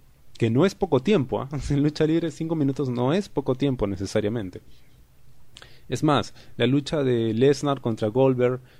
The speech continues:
primero en Survivor Series y luego en WrestleMania, ambas duraron menos de cinco minutos. Entonces puedes hacer varias cosas en, en ese tiempo. Y eso sería mi booking. Eso es lo que me gustaría hacer, ¿no? Obviamente,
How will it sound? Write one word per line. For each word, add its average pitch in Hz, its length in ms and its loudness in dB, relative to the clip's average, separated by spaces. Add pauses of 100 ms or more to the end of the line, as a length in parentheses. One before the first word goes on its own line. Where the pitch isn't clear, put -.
(120)
primero 139 320 4
en 156 80 0
Survivor 131 360 2
Series 135 720 -4
y 131 80 -6
luego 127 400 4
en 110 300 -2
WrestleMania, 123 720 -2 (420)
ambas 135 300 0
duraron 170 540 0
menos 135 380 2
de 107 60 -4
cinco 123 240 0
minutos. 117 480 0
Entonces 127 340 -6
puedes 208 280 0
hacer 127 240 -6
varias 113 420 -2
cosas 147 500 -6 (120)
en, 101 220 -10
en 107 140 -6
ese 113 160 -8
tiempo. 113 420 -2 (840)
Y 170 140 0
eso 262 140 2
sería 262 240 0
mi 254 320 0
booking. 151 380 -6 (600)
Eso 156 160 -2
es 190 80 0
lo 180 140 2
que 156 100 0
me 147 120 2
gustaría 135 440 0
hacer, 127 320 -6
¿no? 110 140 -14 (340)
Obviamente, 202 840 4